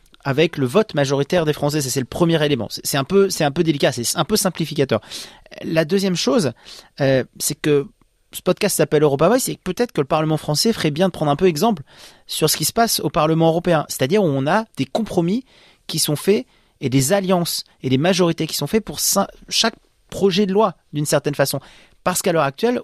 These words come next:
au sein du Parlement français, on n'a pas de majorité. Ça veut pas dire que quand il va y avoir un projet de proposition de loi, on pourra pas avoir une majorité, un coup, euh, parti, euh, je sais pas moi, parti socialiste, euh, écologiste, euh, euh, Renaissance, euh, et droite modérée. Et puis sur un autre projet de loi,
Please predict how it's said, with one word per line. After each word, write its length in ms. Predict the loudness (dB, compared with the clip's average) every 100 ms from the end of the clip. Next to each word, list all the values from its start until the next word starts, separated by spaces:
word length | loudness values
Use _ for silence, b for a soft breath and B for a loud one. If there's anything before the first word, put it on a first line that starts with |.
| -8
au 160 | -4
sein 180 | 0 0
du 80 | 0
Parlement 300 | 0 0 0
français, 300 | -2 -2 2
on 40 |
n'a 80 | 0
pas 140 | 2
de 80 | 2
majorité. 480 | 2 2 2 2 0 B B B
Ça 180 | -2 2
veut 140 | 2
pas 160 | 2 0
dire 260 | 2 0 0
que 60 |
quand 240 | -4 -2 0
il 40 |
va 40 |
y 40 | 2
avoir 180 | 2 2
un 300 | -2 -8 -14
projet 300 | -6 -2 0
de 40 |
proposition 540 | -2 -2 -2 -2 -4 -2
de 40 |
loi, 220 | 2 2 -2 B B B
on 100 | -6
pourra 260 | -2 0 0
pas 120 | 2
avoir 220 | 2 2
une 80 | 2
majorité, 640 | 2 2 2 0 0 -2 -2 b b 0
un 100 | 0
coup, 320 | 2 2 4
euh, 120 | 2
parti, 440 | 0 -4 -2 0
euh, 160 | 2 2 0 b b b
je 100 | -6
sais 60 |
pas 100 | -2
moi, 100 | 0
parti 280 | 0 -2 -2
socialiste, 640 | -2 0 0 0 0 0 2
euh, 140 | 4
écologiste, 920 | 2 4 4 4 2 -2 -2 -2 0
euh, 180 | 2 2 B B B -2
euh, 100 | 0
Renaissance, 800 | 2 2 2 2 0 0 -2
euh, 160 | 0 0
et 60 | 0
droite 320 | 2 0 2
modérée. 420 | 2 2 2 2
Et 40 |
puis 120 | 2 0
sur 160 | 2
un 80 | 4
autre 120 | 2
projet 240 | 2 0 2
de 40 |
loi, 200 | 2 0